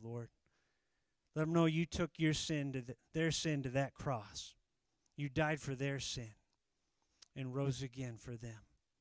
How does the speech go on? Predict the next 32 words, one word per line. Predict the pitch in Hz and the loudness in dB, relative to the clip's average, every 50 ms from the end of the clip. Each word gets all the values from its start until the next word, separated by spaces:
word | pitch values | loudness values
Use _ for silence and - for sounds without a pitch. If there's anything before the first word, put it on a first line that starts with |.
| _ _ _ _ _ _ _ _ _ _ _ _ _ - | _ _ _ _ _ _ _ _ _ _ _ _ _ -10
And | - | -4
for | - 156 | -4 0
those | 139 165 180 190 175 185 | 4 4 4 4 4 0
of | 185 170 | 0 2
us | 190 185 - - | 2 0 0 0
who | - 196 175 | 2 2 2
are | 156 | 2
part | - - - - 185 202 196 165 | 2 -2 -2 0 0 0 0 0
of | 151 139 131 | 0 0 2
that | 143 143 135 120 - _ _ _ - - - _ - - | 0 0 0 -2 -6 _ _ _ -20 -20 -20 _ -12 -2
holy | - 180 175 180 180 180 175 | 0 2 2 4 6 6 6
nation, | 160 165 160 156 156 - - - 139 120 113 - - - _ _ _ _ _ _ _ _ _ _ _ _ _ _ _ _ _ _ _ _ _ - - | 6 4 4 2 2 2 0 0 0 -2 -4 -10 -18 -20 _ _ _ _ _ _ _ _ _ _ _ _ _ _ _ _ _ _ _ _ _ -12 -6
here | - - 196 190 190 185 | -2 2 4 4 4 6
to | 160 165 151 135 127 127 - - | 6 6 4 4 4 0 -4 -2
proclaim | - 170 151 - - - 180 180 185 185 | -2 -2 0 -2 -2 -4 -2 0 2 4
your | 185 180 175 - - | 4 4 4 2 0
excellencies, | 151 165 175 - - 175 156 151 143 135 - - - 139 135 123 143 | -4 -4 -4 -4 -4 -4 -2 -2 -2 -2 -2 -2 -2 -2 -2 -2 -2
I | 147 160 | -2 -2
pray | - - 208 202 | -2 -2 -2 -2
that | 196 - - | -4 -4 -4
you'd | 190 170 143 | -4 -4 -2
work | 135 151 170 185 175 - | -2 0 0 0 -2 -2
in | 170 160 151 | -2 0 0
this | 143 135 - - - | 0 0 -2 -4 -2
room | 147 143 147 143 139 139 | 0 0 2 2 2 0
and | 131 127 117 - - - - - | -2 -4 -8 -12 -20 -20 -14 -6
that | - 160 - - | -6 -4 -2 2
your | 175 170 | 2 2
Spirit | 160 - - - - 196 196 202 190 180 156 120 | 2 2 0 -2 -2 0 2 4 4 2 0 0
would | 147 151 147 139 | 0 0 0 0
show | - - - 208 202 196 185 160 | -2 -2 0 0 2 2 2 0
us | 139 120 - - - - | 0 -2 -4 -6 -6 -8